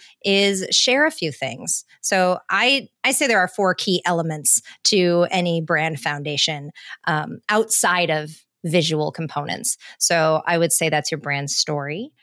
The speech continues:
your values, um, your superpowers, what other people like to call unique value propositions. I just think that's boring. So I say superpowers. And then your brand's personality. So those are the four areas I definitely like to focus on.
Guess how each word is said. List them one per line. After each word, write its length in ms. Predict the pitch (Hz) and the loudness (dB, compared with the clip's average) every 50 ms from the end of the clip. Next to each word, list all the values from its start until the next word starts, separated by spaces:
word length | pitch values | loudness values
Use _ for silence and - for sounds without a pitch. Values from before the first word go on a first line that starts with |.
| _ _ _ _ - | _ _ _ _ -4
your 380 | 175 175 175 165 160 156 147 | 0 2 4 4 4 2 0
values, 880 | 156 147 151 139 143 143 151 151 165 165 180 214 277 311 - - - - _ - - _ _ - | -2 -2 -2 0 0 0 -2 -4 -4 -6 -6 -6 -8 -8 -10 -12 -12 -14 _ -20 -20 _ _ -6
um, 420 | 151 147 143 139 143 147 151 160 - _ - - _ _ _ - | -4 -4 -4 -4 -6 -8 -12 -14 -18 _ -20 -20 _ _ _ -4
your 160 | 196 185 180 | 0 0 2
superpowers, 800 | 165 - - 220 220 220 220 220 202 196 208 214 214 226 - - - _ _ _ _ _ _ | 2 2 2 2 2 0 0 2 2 2 4 2 2 0 -2 -6 -10 _ _ _ _ _ _
what 220 | - 156 165 156 - | -4 0 0 2 2
other 180 | 160 160 160 | 2 0 0
people 240 | 156 175 165 - 160 | 0 0 0 0 2
like 160 | 156 160 156 | 0 0 0
to 80 | - 160 | -2 -4
call 240 | - 165 156 156 156 | -2 0 0 2 0
unique 340 | 147 160 156 156 156 156 | 0 -2 -2 -2 -2 -2
value 280 | - 151 147 156 160 160 | -2 -2 0 0 -2 -2
propositions. 640 | - 170 165 - 170 160 170 165 - 180 180 180 180 - - | 0 0 0 0 0 -2 0 0 0 -2 -4 -6 -8 -8 -6
I 80 | 151 | -6
just 160 | 147 - - - | -6 -6 -4 -4
think 140 | 156 143 | -4 -2
that's 140 | 147 147 - | -2 -4 -2
boring. 440 | 151 147 151 151 151 151 156 175 208 | -2 0 0 2 2 2 2 0 0
So 140 | - - 147 | 0 -2 -2
I 80 | 143 | -2
say 140 | 143 - 165 | 0 0 -2
superpowers. 760 | - - 156 143 - 151 - 139 139 135 135 139 160 - - - - - - - - - - | -2 -2 -4 -6 -10 -10 -8 -8 -8 -8 -8 -8 -10 -10 -10 -10 -12 -14 -12 -12 -8 -4 -2
And 180 | 233 220 214 208 | 0 2 4 4
then 220 | 202 196 190 190 | 4 2 2 0
your 100 | 196 180 | 0 0
brand's 280 | 196 190 185 180 165 - | 0 0 0 0 -2 -2
personality. 680 | - 180 - - 151 151 143 113 82 - - - - _ _ _ _ _ _ _ _ _ _ _ _ _ _ - - | -2 -2 0 0 -2 -2 -4 -6 -12 -14 -16 -20 -20 _ _ _ _ _ _ _ _ _ _ _ _ _ _ -6 -2
So 160 | - - 180 | 0 2 2
those 220 | 165 180 185 - | 4 4 2 2
are 40 | 196 | 2
the 60 | 170 | 0
four 320 | 156 - - 170 160 160 156 | 0 -2 0 0 2 2 2
areas 380 | - 156 156 156 160 160 147 - - | 0 0 0 2 0 0 -2 -2 -2
I 140 | 151 156 160 | -2 -2 -2
definitely 340 | 160 151 139 - 165 165 151 | -2 -4 -6 -6 -8 -8 -8
like 160 | 156 151 - | -8 -8 -10
to 80 | 151 | -10
focus 340 | 143 - 160 156 - 151 - | -8 -8 -8 -8 -6 -8 -8
on. 280 | 151 156 165 - 180 | -8 -8 -12 -14 -16